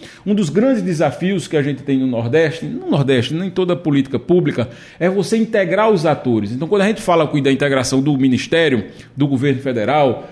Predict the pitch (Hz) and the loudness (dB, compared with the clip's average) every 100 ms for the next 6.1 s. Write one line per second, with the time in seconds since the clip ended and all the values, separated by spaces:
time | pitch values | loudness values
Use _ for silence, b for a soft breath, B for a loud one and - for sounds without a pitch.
0 | B 135 135 190 196 240 240 226 220 214 | B -4 -2 -2 0 0 2 2 0 0
1 | 220 214 180 175 - 160 147 131 143 143 | 0 0 -2 -2 0 0 0 0 -4 -4
2 | 151 143 131 151 139 143 196 170 143 139 | -2 -2 -2 -4 0 0 0 0 -2 2
3 | 139 123 127 120 143 180 - B B B | 0 0 -2 0 2 2 0 B B B
4 | 185 208 196 220 240 196 208 214 208 185 | 0 2 0 0 -2 0 0 0 -2 0
5 | 240 240 214 175 208 214 180 165 147 120 | 0 0 0 2 0 0 0 2 2 0